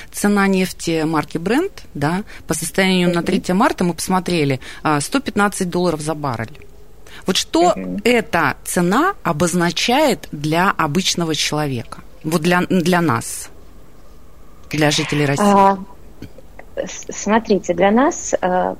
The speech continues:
Speaker 2: ну, для обычных людей сейчас, э, в, в части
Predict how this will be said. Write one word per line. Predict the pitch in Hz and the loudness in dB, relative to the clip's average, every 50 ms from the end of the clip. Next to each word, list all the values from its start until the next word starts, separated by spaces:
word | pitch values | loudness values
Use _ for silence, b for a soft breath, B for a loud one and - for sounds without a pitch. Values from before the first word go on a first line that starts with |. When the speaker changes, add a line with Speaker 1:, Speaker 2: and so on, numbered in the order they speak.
| - - - | -10 -12 -6
Speaker 2:
ну, | - 190 202 247 247 - - - - - - - - - - - - - - - - - | -2 2 4 4 4 2 0 -4 -6 -8 -8 -12 -12 -12 -14 -14 -16 -18 -20 -16 -10 -4
для | 175 170 202 220 | 2 4 6 6
обычных | 240 214 302 339 - - 262 254 - | 8 6 6 4 4 2 2 2 4
людей | 240 247 233 208 277 349 381 | 2 2 4 6 4 4 4
сейчас, | - - 214 - - 262 277 285 - - - - | 2 -2 -4 -2 0 2 0 0 0 -4 -4 -2
э, | - 95 - | -2 -2 0
в, | 95 90 95 90 - - - - - - - - - - - - - | -2 -2 -4 -4 -6 -8 -12 -16 -16 -16 -16 -18 -20 -20 -20 -18 -16
в | - - | -12 -4
части | - - 311 285 262 - - - - 214 208 233 | 2 2 4 4 2 0 -4 0 2 2 2 4